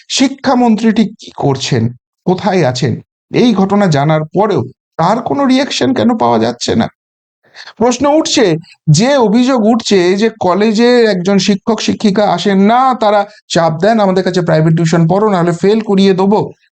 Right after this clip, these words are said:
এখানকার গোয়েন্দা বিভাগ, পুলিশ কি ঘুমোচ্ছে? তারা কি করছে? ইমিডিয়েটলি তো পুলিশ কমপ্লেন হওয়া উচিত এবং পুলিশের তদন্ত করে দেখা উচিত। তার থেকেও বড় কথা, মিডিয়া পৌঁছে গেল, মিডিয়ার কাছে খবর হয়ে গেল ছাত্রছাত্রীরা এত কিছু করছেন।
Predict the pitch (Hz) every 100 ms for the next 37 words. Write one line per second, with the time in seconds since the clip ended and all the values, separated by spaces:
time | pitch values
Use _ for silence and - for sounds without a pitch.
0 | _ - 160 214 214 214 160 165 175 190
1 | 185 196 208 202 - 180 196 - 196 135
2 | 160 226 233 - 247 139 - _ _ _
3 | - 180 202 240 262 240 247 247 226 208
4 | 202 220 208 208 247 - 202 220 214 214
5 | 233 226 196 214 185 196 302 311 - _
6 | _ _ - 202 202 - 185 233 277 285
7 | 277 240 240 233 233 240 214 220 208 220
8 | 214 170 _ _ _ _ _ _ _ _
9 | _ - 196 - 226 233 151 156 156 131
10 | 139 - _ _ _ - 240 262 262 214
11 | 196 175 170 202 233 190 185 180 180 170
12 | 170 170 190 160 165 165 170 208 175 151
13 | 156 156 156 160 156 - 143 156 156 156
14 | - 196 220